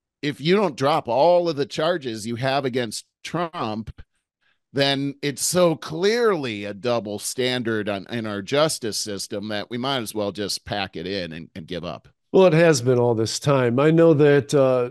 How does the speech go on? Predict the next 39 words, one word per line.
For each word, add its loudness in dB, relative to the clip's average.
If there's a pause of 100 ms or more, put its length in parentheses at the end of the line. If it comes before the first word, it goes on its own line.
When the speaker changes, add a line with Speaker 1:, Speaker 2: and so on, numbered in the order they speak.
(140)
Speaker 2:
R 2
F 2
K 4
Junior 4
doesn't 2
get 2
much -2
press 4
as 2
of, -4
uh, 2
lately, 2 (140)
but 4 (320)
I 2
think, 6
uh, 8
as 4
of 4
now, 4
I 4
would 0
be, 0 (100)
I'll 0
be 0
voting 0
for -6
him. 0
I 2
don't 2
see 4
a 6
lot 2
of -2
other 0
options. 0
I 4
mean, 4 (640)
Trump, 4
um, 4